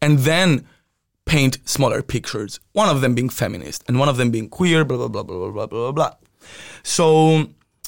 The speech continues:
I guess what you, what we also talked about is this interconnectedness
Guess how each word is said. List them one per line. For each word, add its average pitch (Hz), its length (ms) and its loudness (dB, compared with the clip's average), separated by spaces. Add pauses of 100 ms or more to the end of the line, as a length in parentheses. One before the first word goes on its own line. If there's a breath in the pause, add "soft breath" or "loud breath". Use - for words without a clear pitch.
(180)
I 185 100 2
guess 190 640 0 (300)
what 151 400 0
you, 151 160 2
what 139 240 2
we 143 100 4
also 160 220 2
talked - 240 -12
about 110 220 -4
is 127 100 -2
this 139 160 -2
interconnectedness 131 1120 -2